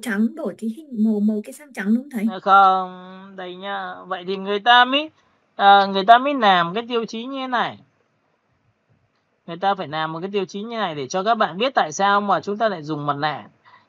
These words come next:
Speaker 2: Và chúng ta phải làm chủ được nó nhá. Đây ạ.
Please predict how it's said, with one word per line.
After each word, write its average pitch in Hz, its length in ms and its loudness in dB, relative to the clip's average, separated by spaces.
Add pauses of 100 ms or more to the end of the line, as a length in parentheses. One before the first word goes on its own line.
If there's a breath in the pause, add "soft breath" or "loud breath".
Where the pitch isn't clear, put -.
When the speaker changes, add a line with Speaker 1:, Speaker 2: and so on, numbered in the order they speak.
Speaker 2:
Và 147 120 -2
chúng 202 180 -6
ta 202 100 0
phải 143 140 -6
làm 143 180 -6
chủ 143 220 -6
được 139 140 -4
nó 160 220 2
nhá. 240 400 2 (240)
Đây 165 240 -2
ạ. 165 140 -4